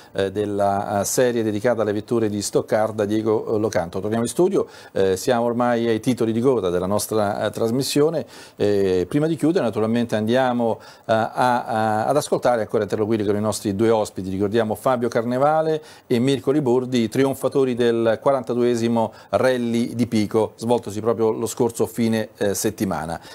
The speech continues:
Ehm, Fabio, abbiamo chiesto prima a Mirko quali sono i suoi programmi per quanto riguarda questo duemilaventi, oppure se era già entrato nell'ottica duemilaventuno, stessa cosa chiediamo a te.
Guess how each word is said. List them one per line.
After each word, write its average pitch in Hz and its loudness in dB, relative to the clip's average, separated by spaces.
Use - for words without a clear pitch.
Ehm, 98 0
Fabio, 123 2
abbiamo 127 -2
chiesto 151 0
prima 147 0
a 123 0
Mirko 143 -2
quali 107 -2
sono 143 0
i 101 -10
suoi 98 -8
programmi 107 -2
per 98 -6
quanto 104 -4
riguarda 101 -2
questo 101 -4
duemilaventi, 107 0
oppure 127 0
se 131 0
era 120 2
già 120 0
entrato 127 0
nell'ottica 117 0
duemilaventuno, 117 0
stessa - -2
cosa 113 0
chiediamo 101 -4
a 95 -4
te. 85 -8